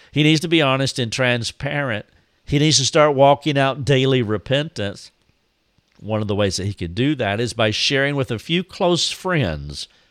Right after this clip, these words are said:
the real truth about his conniving. Well, Biff did that. He asked them to not only forgive him for how he used them, but to help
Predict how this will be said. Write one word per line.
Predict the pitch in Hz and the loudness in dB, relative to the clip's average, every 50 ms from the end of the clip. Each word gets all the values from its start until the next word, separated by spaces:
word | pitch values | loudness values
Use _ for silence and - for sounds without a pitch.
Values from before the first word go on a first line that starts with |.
| _ _ _ _ - _ _ _ - | _ _ _ _ -20 _ _ _ -2
the | 139 139 | -2 0
real | 131 123 135 156 175 175 170 | 0 2 2 2 2 2 0
truth | - - - - 180 180 160 120 107 104 - - | 0 -4 -2 0 2 2 2 0 0 -4 -6 -8
about | 127 110 117 117 104 101 | -6 -2 -2 0 0 0
his | 110 127 123 - - | 0 -2 -2 -2 -4
conniving. | - - 135 127 127 123 120 117 117 117 110 110 101 101 104 104 98 98 _ _ _ _ _ _ _ _ _ _ _ _ _ _ _ _ _ _ _ _ _ _ _ _ - | -6 -6 -6 -4 -4 -4 -2 -2 -4 -4 -4 -4 -6 -6 -6 -10 -12 -14 _ _ _ _ _ _ _ _ _ _ _ _ _ _ _ _ _ _ _ _ _ _ _ _ -10
Well, | 104 110 110 | -8 -6 -4
Biff | 101 120 120 117 - - | 0 0 0 0 -2 -2
did | 135 147 131 87 | -4 -4 -4 -4
that. | 80 76 76 73 71 117 - _ _ _ _ _ _ _ _ _ _ _ _ - - - - | -8 -8 -8 -10 -12 -14 -18 _ _ _ _ _ _ _ _ _ _ _ _ -20 -20 -12 -2
He | - 165 170 175 175 | 2 4 6 6 6
asked | 165 160 156 - - - 120 | 4 2 2 0 -2 -2 0
them | 123 127 120 127 147 | 2 2 2 0 -2
to | - - | -4 -4
not | 120 123 123 127 131 | 0 0 0 2 2
only | 127 127 120 113 | 0 0 -2 -2
forgive | - - 104 92 90 104 127 175 175 | -2 -2 -4 -2 0 0 0 0 0
him | 143 107 101 107 117 | -2 -2 -2 -4 -2
for | - 135 120 | -2 0 2
how | 135 131 131 135 | 2 2 2 2
he | 143 135 | 0 -2
used | 123 113 110 117 120 139 196 262 247 220 175 127 127 107 95 | -4 -4 -4 -2 0 2 2 4 4 2 2 2 0 -2 -4
them, | 92 92 85 85 90 95 120 151 135 120 - _ _ _ _ _ _ _ _ _ _ _ _ _ _ _ _ _ _ _ _ _ 107 | -6 -6 -4 -4 -6 -6 -8 -8 -12 -14 -16 _ _ _ _ _ _ _ _ _ _ _ _ _ _ _ _ _ _ _ _ _ -6
but | 107 117 110 98 - | -2 -2 -2 0 -2
to | - 113 107 | -2 -2 -2
help | 107 131 156 147 120 82 - - | -2 -2 -2 -2 -2 -2 -6 -10